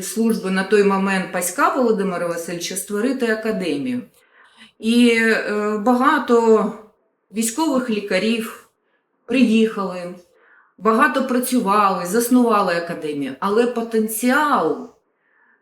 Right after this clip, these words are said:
вищого військового навчального закладу четвертого рівня акредитації ми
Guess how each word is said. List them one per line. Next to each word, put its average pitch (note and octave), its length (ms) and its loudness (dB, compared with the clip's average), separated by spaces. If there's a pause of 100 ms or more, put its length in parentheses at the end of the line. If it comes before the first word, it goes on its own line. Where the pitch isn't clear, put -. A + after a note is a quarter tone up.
вищого G3 640 0
військового A#3 600 0
навчального G#3+ 760 2
закладу G3+ 600 0
четвертого G3+ 800 -2
рівня G#3+ 420 4
акредитації F#3 1200 -4 (240)
ми A#3+ 300 6